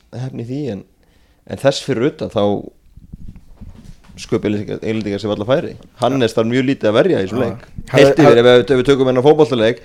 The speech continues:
Speaker 2: hefði þessi leikur getað þróast á allt annað veg ef að markið á Harry Kane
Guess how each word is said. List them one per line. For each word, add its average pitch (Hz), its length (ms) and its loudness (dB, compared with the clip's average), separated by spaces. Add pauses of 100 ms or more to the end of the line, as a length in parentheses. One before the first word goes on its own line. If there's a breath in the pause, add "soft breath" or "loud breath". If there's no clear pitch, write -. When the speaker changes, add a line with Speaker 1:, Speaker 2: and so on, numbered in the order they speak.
(140 soft breath)
Speaker 2:
hefði 143 180 4
þessi 170 160 0
leikur 175 220 4
getað 160 180 2
þróast 175 320 4
á 160 60 2
allt - 320 0
annað 147 180 2
veg 139 240 4
ef 127 220 0
að 123 160 2
markið 131 180 -4
á 123 80 0
Harry 123 160 -2
Kane 123 320 0